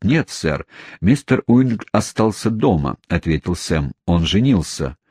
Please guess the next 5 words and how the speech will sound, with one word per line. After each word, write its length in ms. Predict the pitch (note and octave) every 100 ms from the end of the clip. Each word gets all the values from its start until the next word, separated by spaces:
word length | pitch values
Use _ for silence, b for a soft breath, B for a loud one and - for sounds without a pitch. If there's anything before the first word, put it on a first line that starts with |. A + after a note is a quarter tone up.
| _ _ -
«Женился?» — 1040 | D#2 E2 D#2 D2 G#2+ A3+ G#3 - B2+ D#2+ B B B _
с 40 | E2
жаром 520 | D2 F2 D3 C3+ A#2+
воскликнул 640 | F2 - E2 F#2+ F#2 G2
Потт. 380 | F#2+ E2 - -